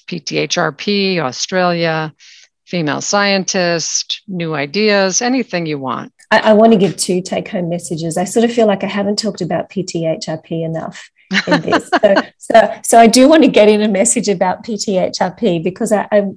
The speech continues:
Speaker 2: I want people to understand that, that when you're thinking about the P T H receptor,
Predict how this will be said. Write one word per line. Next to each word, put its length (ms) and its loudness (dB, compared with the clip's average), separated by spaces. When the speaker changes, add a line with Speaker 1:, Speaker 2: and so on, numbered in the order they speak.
Speaker 2:
I 120 0
want 260 0
people 240 0
to 140 -2
understand 580 -4
that, 220 -4
that 100 -6
when 180 0
you're 120 2
thinking 400 -2
about 320 -6
the 60 -10
P 200 -6
T 220 -4
H 260 -4
receptor, 680 -4